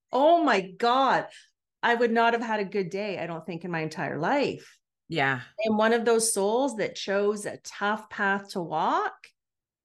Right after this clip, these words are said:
Speaker 1: And there is so much beauty in that.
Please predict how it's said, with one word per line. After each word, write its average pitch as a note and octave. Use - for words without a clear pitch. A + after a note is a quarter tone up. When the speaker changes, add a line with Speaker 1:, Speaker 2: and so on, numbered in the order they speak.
Speaker 1:
And G3+
there G#3
is G3+
so G3
much F#3
beauty D#3+
in -
that. -